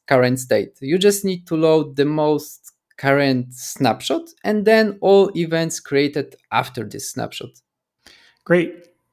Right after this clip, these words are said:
Speaker 2: Before we wrap up, is there anything else you wanted the listeners to know about event sourcing or C Q R S that we haven't covered?
Speaker 1: Okay, so I've been developing event source systems for over four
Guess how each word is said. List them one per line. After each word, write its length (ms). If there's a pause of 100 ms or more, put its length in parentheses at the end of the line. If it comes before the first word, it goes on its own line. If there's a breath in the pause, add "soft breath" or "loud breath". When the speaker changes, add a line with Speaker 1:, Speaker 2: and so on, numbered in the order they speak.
(220)
Speaker 2:
Before 300
we 80
wrap 300
up, 260
is 60
there 80
anything 280
else 300
you 140
wanted 340
the 80
listeners 440
to 80
know 180
about 280
event 360
sourcing 480
or 100
C 220
Q 220
R 180
S 420
that 80
we 120
haven't 240
covered? 440 (720 soft breath)
Speaker 1:
Okay, 240
so 300 (280)
I've 160
been 160
developing 580
event 360
source 300
systems 720
for 380
over 420
four 680